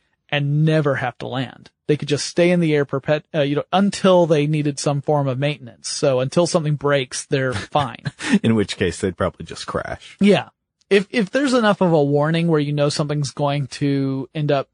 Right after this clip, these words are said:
Speaker 1: or you just have, you know, a set schedule for when things need to have regular maintenance, then you might be fine. But <laughs> if you get a note saying, "Oh, propeller failed," you're probably like, "Well, lost that one." But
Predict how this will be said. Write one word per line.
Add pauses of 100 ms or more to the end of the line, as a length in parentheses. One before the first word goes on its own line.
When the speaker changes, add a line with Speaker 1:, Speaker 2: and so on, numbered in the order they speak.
Speaker 1:
or
you
just
have, (440)
you
know,
a
set
schedule (140)
for
when
things
need
to
have
regular
maintenance, (420)
then
you
might
be
fine.
But
<laughs> (180)
if
you
get
a
note
saying,
"Oh, (260)
propeller
failed," (360)
you're
probably
like,
"Well, (260)
lost
that
one." (440)
But